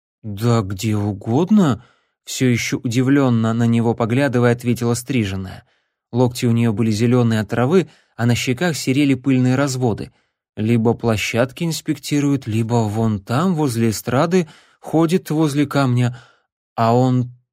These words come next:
точно тебе нужен?» Как показалось шестому, она произнесла это с небольшой опаской.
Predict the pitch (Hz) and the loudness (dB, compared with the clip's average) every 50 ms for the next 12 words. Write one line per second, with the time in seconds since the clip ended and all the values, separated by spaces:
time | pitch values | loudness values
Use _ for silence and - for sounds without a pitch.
0 | _ - - 135 196 214 - - - 269 269 247 247 - 233 208 190 190 170 147 | _ -4 -2 -2 -2 -2 -4 -2 2 2 2 2 0 -2 -2 0 2 2 2 2
1 | 139 135 123 107 98 90 95 95 - - _ _ _ _ _ _ _ _ _ _ | 2 2 0 0 -2 -4 -8 -12 -12 -16 _ _ _ _ _ _ _ _ _ _
2 | _ _ _ _ _ _ _ _ - - 113 - - 120 - 127 120 101 123 123 | _ _ _ _ _ _ _ _ -4 -4 -4 -4 -4 -4 0 0 0 2 2 2
3 | 120 113 - - 123 - - - - 185 165 135 117 101 - - _ _ _ _ | 2 0 0 -2 -6 -6 -4 -2 0 2 4 4 2 2 0 -8 _ _ _ _
4 | - - 117 117 123 123 120 123 123 123 117 - 120 120 117 - - 156 151 143 | -4 0 2 2 2 2 2 2 2 2 2 2 0 0 0 0 0 0 0 0
5 | - 135 123 - 135 131 120 131 127 123 - 151 147 156 156 - 165 127 101 - | 0 -2 -4 -2 -2 0 0 0 0 -2 -2 -2 -2 -2 -2 -2 -2 -2 -2 -4
6 | - - - - - _ | -8 -12 -16 -20 -20 _